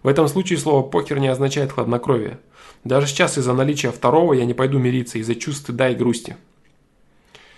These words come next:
Даже сейчас, во время того, как я пишу это, она из-за любви, а может нет, пришла после ссоры нормально, спокойно общаться, а я ее отослал подальше. Сейчас чувствую какое-то истощение, хочется спать.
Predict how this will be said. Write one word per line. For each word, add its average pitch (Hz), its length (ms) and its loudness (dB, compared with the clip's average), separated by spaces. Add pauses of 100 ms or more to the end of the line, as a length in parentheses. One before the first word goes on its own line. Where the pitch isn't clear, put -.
(880)
Даже 160 240 6
сейчас, 175 500 2
во 131 60 4
время 139 260 6
того, 147 180 4
как 127 160 -2
я 123 100 0
пишу 139 320 0
это, 131 360 0 (680)
она 139 320 4
из-за 131 180 2
любви, 135 380 2
а 151 60 4
может 131 300 2
нет, 151 240 0
пришла 147 300 0
после 135 260 -4
ссоры 147 280 0
нормально, 127 420 2
спокойно 131 460 0
общаться, 120 400 -4
а - 20 -4
я 135 160 2
ее 123 140 2
отослал 113 360 -4
подальше. 104 480 -6
Сейчас 139 280 -6
чувствую 139 340 -8
какое-то 120 380 -4
истощение, 113 580 -6
хочется - 380 -10
спать. - 340 -14